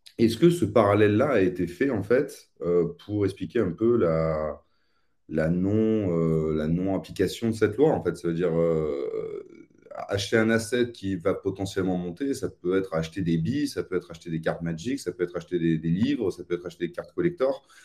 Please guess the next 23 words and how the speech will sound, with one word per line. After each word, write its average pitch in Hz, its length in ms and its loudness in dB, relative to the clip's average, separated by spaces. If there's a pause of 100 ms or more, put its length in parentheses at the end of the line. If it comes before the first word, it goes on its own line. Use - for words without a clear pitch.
(340)
À - 80 -10
ce 82 100 -6
moment-là, 113 180 6
tout 120 220 -4
ce 117 80 -8
qui - 140 -18
peut 101 180 0
prendre 101 260 0
de 95 80 4
la 92 180 6
valeur 95 520 4
entre 82 240 -8
mes 82 160 2
mains, 135 400 -2 (560)
euh, 76 200 -2
devrait 90 400 2
rentrer 92 300 0
dans 98 100 2
ce - 140 -4
même 90 240 0
cadre 90 280 2
légal. 95 440 2 (160)
Euh, 78 340 -14